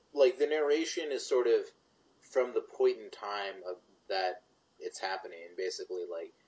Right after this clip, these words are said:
it's not these people reflecting on events. It's them sort of saying what's going on in their mind. Um, and it's sort of, ver-, I imagine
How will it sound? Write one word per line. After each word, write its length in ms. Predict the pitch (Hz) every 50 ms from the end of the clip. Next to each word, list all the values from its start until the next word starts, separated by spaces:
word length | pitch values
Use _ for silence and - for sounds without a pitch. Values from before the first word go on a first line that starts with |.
| _ _ _ _ _
it's 180 | - 104 - 123
not 180 | 123 110 107
these 120 | 107 101 -
people 260 | - 123 - 107 98
reflecting 520 | 92 - - - 107 95 90 - - 87
on 140 | 85 85 82
events. 420 | 80 - 95 90 85 82 82 -
It's 180 | - - - -
them 160 | - 87 85
sort 220 | 82 - 95 85 85
of 60 | 85
saying 260 | - - 90 90 87 85
what's 160 | 82 - -
going 260 | - 90 85 85 87
on 280 | 85 85 85 85 82 82 _
in 80 | _ -
their 120 | 85 82 85 85
mind. 380 | 85 85 85 82 82 85 82 87 _ _ _ _ _ _ _ _ _ _ _ _ _ _ _ _ _ _ _ _ _ _ _ _ 95
Um, 280 | 92 87 82 82 - - _ _ _ _ _ _ _ _ _ _ _ _ _ _ _ _ _ -
and 120 | 110 110
it's 180 | 113 110 - -
sort 180 | 151 143 131
of, 80 | 123 110
ver-, 160 | 120 123 - -
I 120 | 120 123
imagine 680 | 123 120 120 120 120 127 123 117 120 117 104 95 87